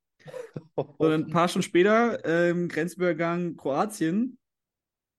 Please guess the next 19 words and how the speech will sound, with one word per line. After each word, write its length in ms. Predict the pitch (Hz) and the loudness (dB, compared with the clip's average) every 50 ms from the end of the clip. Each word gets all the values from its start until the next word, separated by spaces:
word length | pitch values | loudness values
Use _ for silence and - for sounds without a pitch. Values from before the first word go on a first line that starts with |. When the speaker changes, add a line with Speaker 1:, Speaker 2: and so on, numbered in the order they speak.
| _ - _ _ _ _ _ | _ -20 _ _ _ _ _
Speaker 2:
Und 640 | - 143 151 156 156 160 156 156 165 165 165 156 - - | -6 -4 -2 -2 -2 -2 -2 -2 -4 -4 -6 -8 -12 -8
da 320 | - 131 123 131 139 156 | -6 -4 -2 0 -2 -2
kamen 240 | 165 - - 175 175 | -4 -4 -4 -2 -2
dann 120 | 175 170 175 | -2 0 0
wirklich 300 | 175 170 180 175 170 - | 0 0 -2 -4 -6 -6
drei 240 | - 151 151 156 | -4 0 0 0
schwer 180 | 156 - 143 147 | 0 -2 -2 -2
bewaffnete 440 | 170 170 156 160 156 165 160 156 156 | 0 0 0 0 -2 -2 -4 -6 -6
Kolleginnen 600 | 160 - 143 143 151 165 190 196 214 220 226 208 | -4 -4 -2 -2 -2 -2 -2 -4 -4 -4 -4 -4
in 680 | - - 170 165 165 160 175 165 156 139 113 120 107 | -6 -6 -6 -6 -6 -6 -6 -6 -6 -6 -6 -4 -2
sehr 180 | 139 151 156 156 | 0 0 0 0
gebrochenem 320 | 147 156 156 170 156 120 | 0 -2 -2 -2 -2 -4
Englisch 260 | 107 143 175 196 180 | -4 -4 -4 -6 -6
und 80 | 160 156 | -4 -4
meinten, 320 | 156 151 156 156 147 143 | -2 -2 -2 -2 -4 -2
„Passport 380 | - 156 156 151 - - 143 143 | -2 -2 -2 0 -2 -4 -2 -2
Control.“ 440 | - 131 123 123 120 139 165 - - _ _ _ _ _ _ _ _ _ _ _ _ _ _ _ _ _ _ _ _ _ _ _ - | -2 -4 0 0 0 0 0 -2 -6 _ _ _ _ _ _ _ _ _ _ _ _ _ _ _ _ _ _ _ _ _ _ _ -4
Und 180 | 139 147 143 | 0 2 2
Speaker 1:
Ja. 120 | 131 143 | 2 2